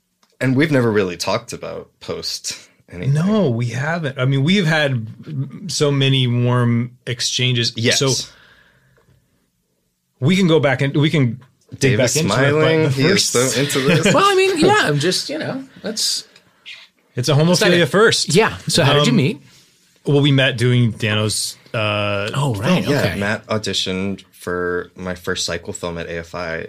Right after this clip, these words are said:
Speaker 1: and we didn't fool around or anything throughout the whole process, right?
Speaker 3: Professional.
Speaker 2: Right. No, yeah.
Speaker 1: But we were kind of like, there was, like, an energy there.
Speaker 2: Yes.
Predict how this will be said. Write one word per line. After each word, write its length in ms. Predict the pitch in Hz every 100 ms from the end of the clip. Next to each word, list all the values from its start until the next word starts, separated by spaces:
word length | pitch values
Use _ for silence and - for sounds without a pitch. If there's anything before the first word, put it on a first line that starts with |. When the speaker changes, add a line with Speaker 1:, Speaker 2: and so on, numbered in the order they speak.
| -
Speaker 1:
and 520 | 85 82 80 80 82 _ _
we 160 | 92 85
didn't 380 | 98 101 101 -
fool 200 | 107 104
around 280 | 92 95
or 60 | 87
anything 480 | 87 90 90 87 85
throughout 200 | 90 85
the 80 | 92
whole 160 | 92 85 _
process, 560 | 139 160 - - -
right? 120 | 90
Speaker 3:
Professional. 460 | 107 - 107 - -
Speaker 2:
Right. 300 | 147 127 - -
No, 240 | 123 117
yeah. 200 | 95 104 95
Speaker 1:
But 100 | 135
we 160 | 139
were 280 | 131 127 147
kind 280 | 147 127 110
of 120 | 92
like, 360 | 90 85 - _ _ _ _ _ _ _
there 120 | 131 131
was, 160 | 131
like, 120 | 139
an 100 | 135
energy 400 | 120 117 92 82
there. 340 | 80 76 82 - -
Speaker 2:
Yes. 500 | 117 92 - -